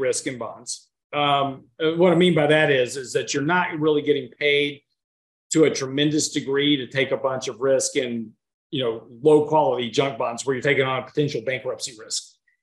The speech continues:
You're really not getting paid for that. Um, you get paid in very good, what we call money good bonds. You can get right now, you can make five, six, seven percent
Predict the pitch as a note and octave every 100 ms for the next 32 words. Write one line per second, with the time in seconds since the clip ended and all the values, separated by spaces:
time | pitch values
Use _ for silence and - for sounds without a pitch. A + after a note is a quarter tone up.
0 | _ F#3 E3+ G#3 F#3 D#3+ C#3+ C3+ A#2+ B2+
1 | C3 B2+ B2 A2 - _ _ _ - D3
2 | D3 D3+ F3+ F#3 F3+ F3+ F3 E3 C#3 -
3 | D3 C#3+ A2+ D#3+ F#3+ E3 C#3 D3+ D3 D3
4 | D3 C3+ C#3 C3+ D3 D3+ B2+ D3 D3 C#3+
5 | B2 B2 A#2+ - F#3 A#3 E3 - _ _
6 | D#3+ D#3 D3+ C#3+ C#3+ D3 D3 D3+ E3 -
7 | C#3 C#3 - D3 - D3 C3 - A#2 E3
8 | D#3+